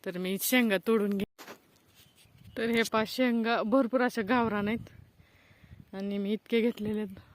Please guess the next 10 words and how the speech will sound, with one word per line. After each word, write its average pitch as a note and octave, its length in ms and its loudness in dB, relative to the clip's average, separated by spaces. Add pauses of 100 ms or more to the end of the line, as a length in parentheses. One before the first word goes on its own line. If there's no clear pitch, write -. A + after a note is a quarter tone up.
आणि G3+ 200 -6
हे G#3+ 120 0
झाडाला G#3 460 -4
पान, G3 200 -6 (1500)
त्यासोबतच A#3 680 0
आपण A3+ 260 -2
पेरू B3 360 2
पण A#3 260 0
घेणार A3 320 0
आहोत. G3 100 -6